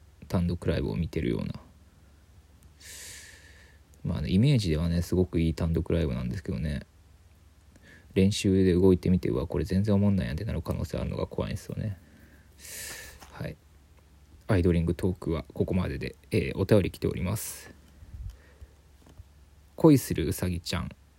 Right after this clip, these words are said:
ありがとうございます。「恋人と別れた木田さんが泣いている姿が未だ強く印象に残っているのですが、船引さんは恋愛関係で涙を流したことはありますか？振られて泣く、嫉妬して泣く、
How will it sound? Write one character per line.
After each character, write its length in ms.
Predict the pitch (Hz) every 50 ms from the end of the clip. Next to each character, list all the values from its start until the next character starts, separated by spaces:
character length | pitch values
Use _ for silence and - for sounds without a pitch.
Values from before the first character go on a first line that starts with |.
| _ - _ -
あ 80 | - 208
り 60 | 180
が 80 | 87
と 100 | - -
う 40 | -
ご 60 | -
ざ 60 | - -
い 20 |
ま 140 | - - -
す。 260 | - - - - - - - - - - - - - - - - - - - _ _ - - - - _ - _ _ - - - - - -
「恋 240 | - - 123 131 135 135
人 140 | 131 - 131
と 100 | - 127
別 220 | 123 123 117 - 113
れ 80 | 98
た 100 | 87 85
木 140 | - - -
田 80 | 87 87
さ 120 | - 92
ん 40 | 87
が 80 | 87
泣 160 | 87 87 87 87
い 40 |
て 120 | 87 - 90
い 20 |
る 60 | 90
姿 280 | 87 - 92 87 82 -
が 120 | - 78
未 180 | 80 92 95 98
だ 100 | 95 95
強 200 | - - - 87
く 140 | 85 - 82
印 80 | 82 87
象 100 | - 90
に 60 | 87
残 160 | 87 - 90
っ 40 | 85
て 140 | - - -
い 40 | -
る 60 | -
の 60 | -
で 80 | - -
す 120 | - -
が、 140 | 95 95 - - - - - - - _ _ - -
船 140 | - 120 123
引 100 | 120 113
さ 220 | - - - 110
ん 40 | 110
は 160 | - 90 - - 107
恋 140 | 104 113
愛 140 | 117 123 123
関 220 | - - 123 120 113
係 100 | - 85
で 100 | 82 90
涙 260 | 92 101 95 87 85
を 20 |
流 60 | 87 85 87 90
し 60 | -
た 80 | - -
こ 80 | -
と 120 | - - 82
は 100 | - -
あ 40 |
り 60 | 87 87
ま 140 | 92 95
す 100 | 95 -
か？ 140 | - - - - - - - _ _ _ - - - - - - - - - - - - - -
振 100 | - 120
ら 60 | 123
れ 100 | 117 101
て 80 | - -
泣 160 | 87 98 -
く、 140 | - - - - _ _ - -
嫉 180 | - - -
妬 140 | - - 98
し 60 | -
て 80 | - 92
泣 140 | 90 - -
く、 160 | - -